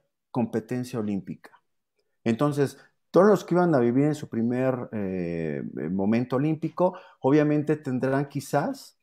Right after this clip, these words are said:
la ansiedad de poder estar ahí, pero que sin embargo puede representarles una ventaja competitiva el tener un descanso y poder prepararse de una mejor manera.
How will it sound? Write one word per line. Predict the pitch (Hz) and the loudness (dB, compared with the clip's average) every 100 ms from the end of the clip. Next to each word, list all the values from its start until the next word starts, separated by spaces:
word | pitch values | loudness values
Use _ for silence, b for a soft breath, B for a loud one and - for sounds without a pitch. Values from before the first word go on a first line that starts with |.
| _ _ _ - | _ _ _ -2
la | 107 107 | 0 2
ansiedad | 110 - 117 123 147 160 - | 0 -2 0 2 4 2 -2
de | 123 113 | -2 -2
poder | 113 113 123 123 | 0 0 2 0
estar | 117 - 104 | -2 -2 0
ahí, | 92 82 76 - _ _ _ _ _ _ _ _ _ | 0 0 -4 -10 _ _ _ _ _ _ _ _ _
pero | - 185 208 | 4 6 6
que | 175 | 2
sin | 170 151 | 0 0
embargo | 143 147 147 156 156 | 2 4 4 2 0
puede | 165 208 208 | 2 4 4
representarles | 170 - 120 - 117 117 139 143 147 143 | 2 -2 -6 -4 -4 0 2 2 0 -2
una | 160 160 | -2 -2
ventaja | 139 107 - 123 120 - 135 | 0 -2 -2 -2 -2 -4 -6
competitiva | 127 101 95 - 101 - 143 120 147 b b b _ _ - | -4 -4 -6 -8 -8 -2 0 0 -2 b b b _ _ 4
el | 143 175 180 | 4 4 2
tener | 147 135 139 156 170 - _ _ _ | 2 4 4 2 0 -4 _ _ _
un | 135 143 151 | 0 2 2
descanso | 139 139 160 165 165 190 151 | 0 0 0 0 0 -4 -2
y | 117 | -2
poder | - 123 131 147 | -2 -2 0 0
prepararse | 147 143 120 117 127 131 - | -2 -2 0 2 0 0 -4
de | 123 | -4
una | 123 120 | -4 -4
mejor | 104 - 101 | -4 -6 -6
manera. | 101 95 80 | -4 -4 -6